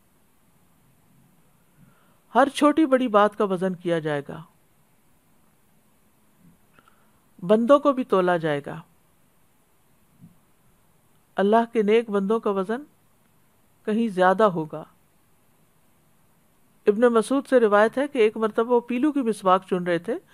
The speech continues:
उनकी पिटल-, पिंडलियाँ पतली थीं, जब हवा चलती तो वो लड़खड़ाने लगते, लोग ये देखकर हंसने लगे। तो आपने पूछा, "तुम क्यों हंस रहे हो?"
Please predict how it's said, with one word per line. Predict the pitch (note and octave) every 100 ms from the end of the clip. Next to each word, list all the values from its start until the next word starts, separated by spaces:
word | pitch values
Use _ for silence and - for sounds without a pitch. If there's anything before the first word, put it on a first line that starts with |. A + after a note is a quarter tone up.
| - _ _
उनकी | A#3 A#3+ C4
पिटल-, | - B3+ C4 A3+
पिंडलियाँ | - A3 A#3 C4 C4+
पतली | A3+ G#3 A3
थीं, | A3+ F#3 E3 - _ _ _ _ G#3+
जब | B3 B3+
हवा | A#3 B3
चलती | B3+ C4 C4 D4
तो | C#4
वो | B3+
लड़खड़ाने | A3+ G#3 G3+ F#3+ G3+ A3+
लगते, | F3 - D#3+ D#3+ _ _ _ -
लोग | G#3+ B3 A#3
ये |
देखकर | A3+ A3 A#3 B3+
हंसने | A#3+ G3 G#3+ A3
लगे। | E3+ D3 D3 - _ _ _ _ _ _ _ _ _ _ _ _ _ _ _ _ - _ _
तो | G3
आपने | G3+ B3
पूछा, | A#3+ A#3 C#4+
"तुम | C#4+ C4+
क्यों | D4 D4+
हंस | C4 -
रहे | F#3+
हो?" | E3